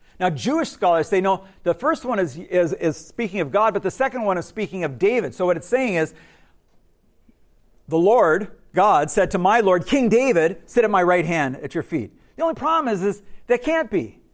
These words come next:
because he tells him he's gonna rule forever, and he also tells him he's going to be a priest according to the order of Melchizedek. So notice that the Messiah who's supposed to sit at the right hand of God and rule forever is also supposed to be a priest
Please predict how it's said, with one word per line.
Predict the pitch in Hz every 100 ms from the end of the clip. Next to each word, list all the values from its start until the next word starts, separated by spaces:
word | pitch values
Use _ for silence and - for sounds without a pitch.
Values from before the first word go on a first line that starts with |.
| _ _
because | - 214 226
he |
tells | 233 285 285
him | 247
he's | 233 214
gonna | 240
rule | 226 294 294
forever, | 233 247 294
and | 240
he | 220
also | 254 262
tells | 240 247
him | 220
he's | 214 -
going | 233 214
to |
be | 196
a | 208
priest | 208 285 330 233 233 - _ _ _ -
according | 208 - 247 262 247
to | - 214 220 240 - _ _ _ _ _ _ _
the | -
order | 214 220
of | 220 202
Melchizedek. | 196 202 240 254 175 117 87 _ _ _
So | - 254
notice | 226 247 311 226
that | 233 214
the |
Messiah | 208 202 - 269 277
who's | 202
supposed | - 233 -
to |
sit | 202 262
at | 247
the | 202
right | 208 220
hand | 220 220
of | 180 139
God | 196 254 170 156 220 - _ _ _ -
and | 208 180
rule | 269 302
forever | - 220 214 269 175 175 - - -
is | 208
also | 214 240 254
supposed | 240 - 220 - - - 220 226
to | 202
be | 196
a |
priest | - 269 262 190 -